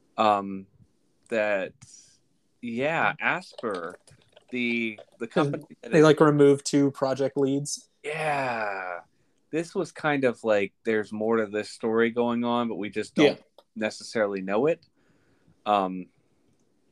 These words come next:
Speaker 1: oh, no, that's obviously disappointing. I did see that briefly, and I think in a somewhat, I'm gonna blame this one on, uh, lack of sleep that I didn't include this in the news, but, um, thank
Speaker 2: I,
Speaker 1: you.
Speaker 2: I'm glad I actually saw something.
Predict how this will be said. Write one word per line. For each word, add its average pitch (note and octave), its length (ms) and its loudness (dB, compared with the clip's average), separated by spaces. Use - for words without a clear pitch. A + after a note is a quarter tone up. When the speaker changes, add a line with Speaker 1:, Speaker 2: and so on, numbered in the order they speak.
Speaker 1:
oh, C3+ 120 0
no, A#2+ 280 4
that's B2+ 200 0
obviously G#2+ 420 -4
disappointing. F#2 640 -14
I B2 100 8
did C3 280 0
see G#2+ 200 -8
that F#2 200 -2
briefly, F#2 520 -10
and G2 120 -8
I F#2 80 -4
think G2+ 320 -10
in G#2 120 -10
a F#2+ 60 -10
somewhat, F#2+ 580 0
I'm B2+ 160 2
gonna C#3 140 2
blame A2+ 260 -4
this G#2 240 -10
one G2 140 -12
on, F2+ 360 -10
uh, F#2 180 -2
lack F#2+ 260 0
of - 80 -20
sleep F#2 360 -8
that F#2+ 100 -6
I F#2 60 -6
didn't E2 220 -10
include F#2 340 -8
this F#2 240 -6
in F2+ 60 -12
the F2 80 -10
news, E2+ 500 -14
but, F2 180 4
um, E2 320 -4
thank C#3 260 6
Speaker 2:
I, F3+ 60 0
Speaker 1:
you. E3 160 -6
Speaker 2:
I'm E3+ 120 2
glad E3 200 4
I F#3 60 0
actually D3 280 -2
saw D3 160 -8
something. A#2 340 -12